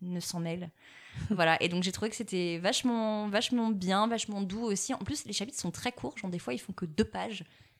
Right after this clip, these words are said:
Et ça donne aussi un peu envie de binger, euh, quand tu, quand tu bouquines, t'as envie de, d'enchaîner.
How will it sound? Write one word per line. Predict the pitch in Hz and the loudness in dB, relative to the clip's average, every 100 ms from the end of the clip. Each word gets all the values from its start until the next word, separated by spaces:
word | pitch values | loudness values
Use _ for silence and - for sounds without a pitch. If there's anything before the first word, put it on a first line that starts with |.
| _ _ | _ _
Et | - 190 190 190 | -4 0 0 -2
ça | - - 190 | -4 0 4
donne | 220 262 | 4 4
aussi | 233 294 | 4 2
un | 240 | 2
peu | 226 | 4
envie | 262 247 | 2 2
de | 240 | 0
binger, | 185 233 254 247 254 | 4 6 6 6 0
euh, | 214 190 185 | 0 0 -2
quand | 185 202 | -4 -8
tu, | - 196 196 190 | -6 -6 -4 -4
quand | 202 | -4
tu | 202 202 | -4 -4
bouquines, | 208 247 | -2 0
t'as | 220 | 2
envie | 185 185 | 2 2
de, | 190 175 | 2 0
d'enchaîner. | 175 208 208 220 202 | 0 0 0 0 0